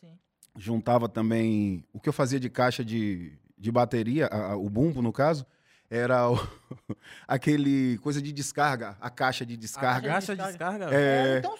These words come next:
Speaker 1: som,
Speaker 2: é que
Speaker 1: pai.
Speaker 2: hoje em dia é
Speaker 3: É,
Speaker 2: embutida, é, que hoje em
Speaker 3: é,
Speaker 2: dia é
Speaker 3: gra-,
Speaker 2: embutida,
Speaker 3: é
Speaker 2: né?
Speaker 3: de plástico, né? Era de, é de
Speaker 2: Sim,
Speaker 3: plástico,
Speaker 2: aquelas de
Speaker 3: né?
Speaker 2: plástico.
Speaker 3: É.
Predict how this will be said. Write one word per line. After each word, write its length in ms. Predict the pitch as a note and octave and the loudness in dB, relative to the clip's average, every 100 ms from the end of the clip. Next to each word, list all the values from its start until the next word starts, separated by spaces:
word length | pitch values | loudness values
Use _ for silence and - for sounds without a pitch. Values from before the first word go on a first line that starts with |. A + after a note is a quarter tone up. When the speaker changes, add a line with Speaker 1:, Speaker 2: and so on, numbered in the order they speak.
| - | -4
Speaker 1:
som, 80 | D4+ | 0
Speaker 2:
é 80 | F3 | 2
que 60 | - | 4
Speaker 1:
pai. 60 | |
Speaker 2:
hoje 140 | A3 G#3 | 4 4
em 40 | |
dia 140 | G3 A3 | 2 2
é 40 | |
Speaker 3:
É, 20 | |
Speaker 2:
embutida, 640 | A#3 A3+ G#3+ C3 G#3 G3+ - | 2 2 2 2 0 0 2
é, 400 | E3+ F3 F3 F#3 | 2 4 2 0
que 60 | F#3 | -2
hoje 100 | F3+ | -2
em 40 | A3 | 0
Speaker 3:
é, 40 | |
Speaker 2:
dia 80 | G3 | 2
é 40 | |
Speaker 3:
gra-, 100 | G#3 | 0
Speaker 2:
embutida, 480 | F#3+ D3+ E3 G3+ F#3+ | 0 -2 -2 0 0
Speaker 3:
é 40 | |
Speaker 2:
né? 160 | F#3+ A#3 | 2 0
Speaker 3:
de 120 | B3+ | -2
plástico, 440 | C#3 C3+ E3 F3 D#3+ | -4 0 0 0 -6
né? 100 | D#3 | -6
Era 120 | D#3+ | -6
de, 100 | D3 | -8
é 60 | C3 | -12
de 100 | C3+ | -10
Speaker 2:
Sim, 120 | - | -4
Speaker 3:
plástico, 320 | A3+ C4+ - D#3+ | 0 2 2 2
Speaker 2:
aquelas 240 | F#3+ G3+ | 0 0
de 60 | - | -2
Speaker 3:
né? 60 | F3+ | 0
Speaker 2:
plástico. 420 | D#3+ D3 C#3 D3+ | 2 4 2 0
Speaker 3:
É. 240 | D#3 F3 | -2 -4